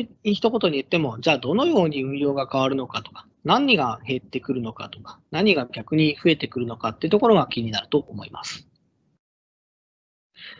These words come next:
えー、お客様の事例の、またこちらもご紹介から入っていきたいと思います。えー、オンプレミスで使っていたウェブサービスを、えーと、エーダブリューエスに移行したお客様事例になります。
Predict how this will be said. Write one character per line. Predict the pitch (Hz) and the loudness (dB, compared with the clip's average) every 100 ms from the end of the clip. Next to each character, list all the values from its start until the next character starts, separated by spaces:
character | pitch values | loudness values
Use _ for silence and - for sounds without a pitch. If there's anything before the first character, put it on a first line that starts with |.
| _ _ | _ _
え | 151 135 | 0 2
ー、 | |
お | |
客 | 190 190 | 2 2
様 | 220 214 | 4 4
の | 220 208 | 4 4
事 | 202 | 4
例 | 202 | 2
の、 | 202 208 - | 2 0 0
ま | 190 | 0
た | 202 | 0
こ | 196 175 | 0 -2
ち | 180 | 2
ら | 180 | 2
も | 180 | 2
ご | 160 | -2
紹 | - 175 | 0 0
介 | 170 170 | 0 0
か | 185 | 2
ら | 185 | 2
入 | - 143 | 2 -6
っ | 131 | -8
て | 117 | -10
い | 113 | -8
き | |
た | - | -4
い | 214 | -4
と | 147 - - | -4 -8 -14
思 | - | -16
い | |
ま | - - | -16 -16
す。 | - - _ _ _ _ _ | -20 -20 _ _ _ _ _
え | 151 143 139 | 0 2 2
ー、 | |
オ | 170 | 0
ン | 190 | 0
プ | 254 | 2
レ | 269 | 2
ミ | |
ス | - | 2
で | 247 | -2
使 | - | 2
っ | 226 | 2
て | 226 | 2
い | |
た | 214 | 2
ウ | 196 | 4
ェ | 190 | 4
ブ | 196 | 4
サ | 196 180 | 4 2
ー | |
ビ | 151 | 2
ス | 135 | -6
を、 | 110 101 123 | -10 -10 -12
え | 120 | -12
ー | 110 | -12
と、 | - 117 107 113 113 | -10 -10 -8 -12 -8
エ | 131 | -4
ー | |
ダ | 139 | 2
ブ | 160 | 2
リ | |
ュ | 170 | 2
ー | |
エ | |
ス | 160 | 0
に | 135 | -2
移 | |
行 | 160 | -4
し | 165 | 2
た | 208 196 - | 2 2 -4
お | |
客 | - - | -10 -8
様 | 127 110 | -8 -8
事 | 110 | -10
例 | 101 | -10
に | 95 | -12
な | - | -18
り | 101 | -18
ま | - - | -14 -14
す。 | - | -16